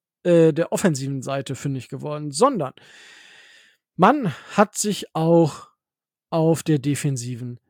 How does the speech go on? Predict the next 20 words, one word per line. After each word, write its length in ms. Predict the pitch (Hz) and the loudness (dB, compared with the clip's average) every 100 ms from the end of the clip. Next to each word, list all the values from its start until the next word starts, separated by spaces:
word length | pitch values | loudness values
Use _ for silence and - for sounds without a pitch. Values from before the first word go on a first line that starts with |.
| _ | _
Seite 600 | - 135 135 - 131 123 _ | -8 -4 -4 -4 -6 -6 _
verstärkt 920 | - 156 165 170 - 214 220 156 - | -2 0 0 -4 -4 6 8 6 2
und 160 | 151 131 | -8 -4
hat 180 | 175 | -4
sich 380 | - 160 190 - _ _ _ _ _ - | -4 -2 -2 -6 _ _ _ _ _ 2
Calais 420 | 170 170 214 262 | 6 8 8 6
Campbell 360 | - 214 208 165 | 2 0 2 0
geholt. 540 | 143 123 143 202 - - | 0 -2 0 -2 -4 -10
Äh, 340 | 175 170 170 - | -4 -2 -2 -6
ich 200 | 190 196 | -6 0
war 180 | 175 | 2
sehr 240 | 135 151 269 | 2 2 2
überrascht, 480 | 156 135 147 156 - | 2 0 -2 -4 -8
als 240 | 143 - | -10 -8
ich 200 | 139 - _ | -10 -14 _
das 260 | 202 - - | -2 -2 -4
gehört 480 | 131 117 120 123 | -6 -6 -10 -10
habe. 360 | 131 131 151 180 - - - - _ _ _ _ | -10 -6 -4 -4 -8 -20 -20 -20 _ _ _ _
Calais 280 | 175 190 214 | 4 6 6
Campbell 540 | - 247 254 262 269 | 4 0 2 -2 -2